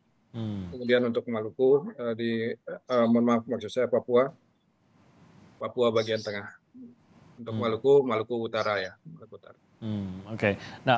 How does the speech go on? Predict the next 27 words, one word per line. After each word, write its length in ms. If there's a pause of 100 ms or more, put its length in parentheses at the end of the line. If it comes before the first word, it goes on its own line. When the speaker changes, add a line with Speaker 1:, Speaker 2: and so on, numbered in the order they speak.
Speaker 1:
eh, 560
yang 240
akan 240
dilihat 400
seperti 400
apa 240
kondisinya 480
dan 160
hingga, 480
eh, 80
Februari 400
nanti? 400
Eh, 920 (760)
dengan 400
sederhananya 640
begitu 240
ya, 80
Mas 160
Ari, 240
ya, 80
kalau 160
masyarakat 480
bisa, 320 (560)
eh, 160
merasakan 560
itu, 160
apakah 480